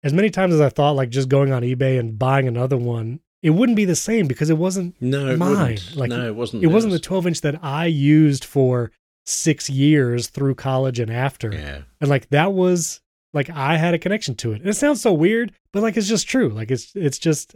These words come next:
Speaker 1: how you feel about it. And I think, like you said, Apple, this is what Steve Jobs used to talk about. Apple makes devices so other people can create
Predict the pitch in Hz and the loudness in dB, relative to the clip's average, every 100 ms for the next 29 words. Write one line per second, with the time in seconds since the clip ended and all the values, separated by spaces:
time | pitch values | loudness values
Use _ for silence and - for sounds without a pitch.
0 | 202 131 170 165 208 175 131 135 143 190 | -6 -2 0 0 0 2 2 2 0 0
1 | 170 - - - 185 139 160 180 143 123 | -2 -8 -20 -2 0 2 2 2 0 0
2 | 113 _ _ - 180 208 175 160 190 170 | -4 _ _ -4 -2 2 4 4 2 -2
3 | 160 160 135 120 147 131 123 135 131 120 | -2 0 0 -2 -2 -2 -2 -2 -2 -6
4 | 127 185 185 110 107 107 139 143 151 _ | -6 -6 -4 -6 -8 -6 -4 -2 -2 _
5 | 139 147 170 - 156 131 131 135 120 - | 0 2 2 -2 -2 0 0 -2 -6 -8
6 | _ _ - 156 147 139 156 - 139 131 | _ _ -2 0 2 4 4 2 0 -2
7 | - 131 - 127 117 113 104 - | -2 -8 -6 -6 -4 -6 -8 -16